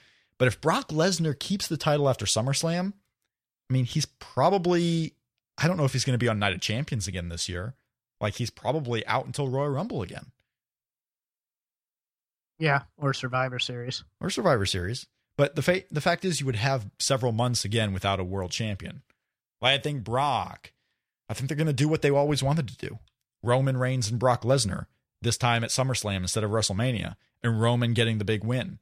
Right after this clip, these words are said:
Speaker 1: Because Brock is in for Battleground, he's in for June, July, and August, and then he's gonna go away again. And I think now, after you already had the big title reign from Brock Lesnar,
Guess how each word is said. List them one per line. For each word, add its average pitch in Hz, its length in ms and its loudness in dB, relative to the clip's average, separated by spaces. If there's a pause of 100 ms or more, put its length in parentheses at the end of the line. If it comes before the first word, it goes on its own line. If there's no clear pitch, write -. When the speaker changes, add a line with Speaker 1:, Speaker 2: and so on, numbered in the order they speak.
(640)
Speaker 1:
Because 113 220 0
Brock 127 340 2
is 131 140 0
in 147 160 -2
for 123 100 -6
Battleground, 143 720 2
he's 107 160 -2
in 117 140 -2
for 101 120 -6
June, 214 400 -2
July, 147 420 2
and 117 160 2
August, - 480 0
and 110 120 -2
then 120 120 2
he's 120 140 2
gonna 123 180 0
go 117 200 2
away 107 300 2
again. - 360 -4 (440)
And 117 80 0
I 135 80 2
think 147 240 0
now, 127 300 0
after 127 240 -2
you 120 140 -2
already 120 220 -2
had 107 260 -2
the 120 40 -8
big 117 220 -6
title 123 240 -4
reign 123 200 -8
from 127 140 -10
Brock 123 220 -2
Lesnar, 127 380 -4